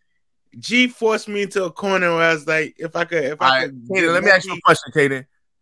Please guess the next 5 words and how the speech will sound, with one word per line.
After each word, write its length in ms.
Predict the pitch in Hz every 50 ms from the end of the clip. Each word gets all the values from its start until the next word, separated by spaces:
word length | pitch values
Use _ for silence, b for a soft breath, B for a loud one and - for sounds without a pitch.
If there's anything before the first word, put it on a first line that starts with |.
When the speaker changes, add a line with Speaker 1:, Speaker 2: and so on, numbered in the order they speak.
| _ _ _ _ _ _ _ _ _ -
Speaker 2:
If, 240 | 151 156 147 147 - _ _ -
if 180 | 151 147 143
you're 160 | 190 233 247
saying 480 | 233 - - 226 214 208 196 185 175 165 - _ _ _ _ _
I, 400 | - 143 147 143 - 139 143 139